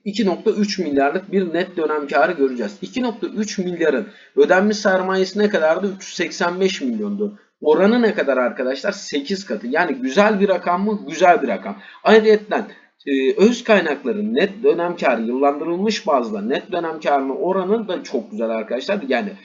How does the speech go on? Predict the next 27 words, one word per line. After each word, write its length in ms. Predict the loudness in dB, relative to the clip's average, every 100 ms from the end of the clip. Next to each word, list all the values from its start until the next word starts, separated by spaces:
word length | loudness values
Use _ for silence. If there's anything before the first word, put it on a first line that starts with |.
| -20 _ -2
üç 240 | -2 0
nokta 260 | -2 0 0
sekizde 400 | 0 -4 0 -2
iki 260 | -2 -6
nokta 260 | -4 -4 -4
üç 180 | -4 0
gayet 360 | 4 4 2
güzel 340 | -2 0 2 2
bir 60 |
oran. 320 | 2 2 0
Şimdi 300 | -2 -4 -4
favö'ye 540 | -4 -2 2 6 6 6
baktığımız 540 | 0 -2 0 0 2
zamansa 520 | 0 -2 -4 -4 -6 -8 -10
sadece 380 | -2 2 4 4
piyasa, 460 | 4 2 2 -2 -4 -18 -10 -2
e, 260 | 0 0
değeri 320 | 2 4 2 0
farklı. 360 | -2 0 -4 -4 -16 0
Çeyreklik 760 | 4 4 2 -2 -6 -6 -2
favök'te 440 | 2 4 4 4 2
de 140 | 2
bir 220 | 2 2
nokta 260 | 0 -2 -4
üç 240 | -4 -6
milyar 260 | -4 -2 0
göreceğiz. 400 | 0 0 -2